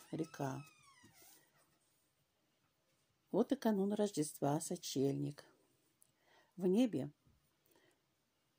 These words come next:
проступают рождественские звёзды. Вы не знаете этих звёзд российских. Они поют. Сердцем можно услышать только: поют и славят.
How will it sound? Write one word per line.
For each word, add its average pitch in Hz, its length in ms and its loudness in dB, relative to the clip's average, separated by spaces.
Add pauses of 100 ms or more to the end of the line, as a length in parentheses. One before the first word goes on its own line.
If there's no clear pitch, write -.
(640)
проступают 170 680 0
рождественские 160 800 -2
звёзды. 147 720 -4 (1600)
Вы 170 100 -2
не 175 140 4
знаете 160 480 -2
этих 147 200 -6
звёзд 147 380 0
российских. 143 640 -8 (160)
Они 151 240 2
поют. 156 560 -4 (560)
Сердцем 175 560 -2
можно 147 340 -2
услышать 156 600 -6
только: 143 420 -4 (120)
поют 175 380 -2
и 165 60 0
славят. 143 540 -4